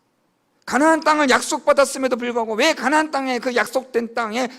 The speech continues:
들어가지 못하게 되는가 하는 것은 다름 아니라 예수를 깊이 생각하지 않으므로,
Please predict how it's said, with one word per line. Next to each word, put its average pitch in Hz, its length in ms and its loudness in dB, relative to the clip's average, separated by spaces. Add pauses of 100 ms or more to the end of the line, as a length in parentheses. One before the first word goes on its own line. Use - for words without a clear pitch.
들어가지 285 380 4
못하게 269 400 -2
되는가 226 440 -4 (100)
하는 330 220 -2
것은 269 220 -4
다름 240 320 -4
아니라 185 500 -4 (1400)
예수를 151 460 -8
깊이 131 320 -16
생각하지 127 580 -18
않으므로, 120 340 -20